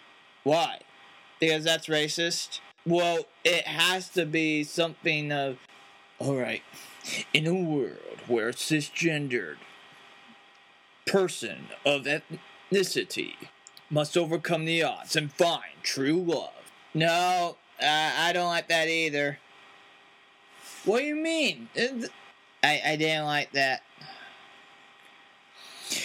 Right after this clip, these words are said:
"In a world where a cisgendered person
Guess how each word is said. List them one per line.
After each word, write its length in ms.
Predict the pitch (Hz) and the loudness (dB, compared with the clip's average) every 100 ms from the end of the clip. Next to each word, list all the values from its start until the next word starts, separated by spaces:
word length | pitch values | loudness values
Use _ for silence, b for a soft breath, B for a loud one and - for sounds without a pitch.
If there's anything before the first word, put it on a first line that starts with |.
| B B - - | B B -10 -2
"In 120 | 143 | 0
a 100 | 165 | 2
world 520 | 180 156 127 - - - | 0 0 -2 -4 -10 -2
where 180 | 131 120 | 0 0
a 20 | |
cisgendered 1000 | 127 - 165 156 - 143 143 170 170 175 | -4 0 0 0 -2 -2 0 -2 -2 -10
person 600 | - 151 117 - - - | -2 -2 -2 -8 -8 -10